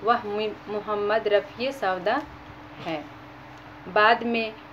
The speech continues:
मरसिये की यही फॉर्म सबसे ज़्यादा मकबूल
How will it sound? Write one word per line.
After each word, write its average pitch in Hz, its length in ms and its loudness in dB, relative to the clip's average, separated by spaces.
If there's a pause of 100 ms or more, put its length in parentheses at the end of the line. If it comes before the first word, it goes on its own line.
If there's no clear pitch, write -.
मरसिये 226 540 2
की 247 160 -8
यही 233 380 4 (1160)
फॉर्म 226 400 4
सबसे 247 480 2
ज़्यादा 202 420 4
मकबूल 220 600 0